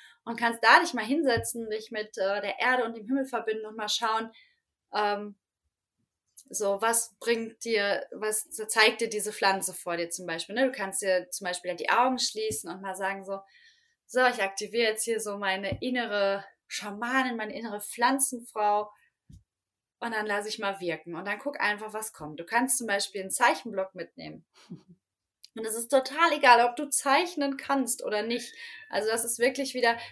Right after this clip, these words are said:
du sollst da jetzt keine Skizze von der Pflanze anfertigen. Es geht hier nicht um,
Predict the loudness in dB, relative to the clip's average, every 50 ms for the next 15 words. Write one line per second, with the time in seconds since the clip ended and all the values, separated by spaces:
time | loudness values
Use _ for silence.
0 | -14 -8 -4 2 4 6 6 6 6 4 4 4 4 4 0 -2 -2 -2 -2 0
1 | 0 -2 -2 -2 -4 -2 2 2 2 2 0 -2 -4 -2 -2 -2 -2 -2 0 0
2 | 0 0 0 -2 -4 -4 -4 -8 -8 -10 -10 -10 -6 -4 -4 -4 -4 -6 -6 -6
3 | -6 -6 -6 -2 -2 -2 -2 -2 -2 -4 -4 -4 -6 -8 -8 -6 -6 -6 -6 -6
4 | -8 -10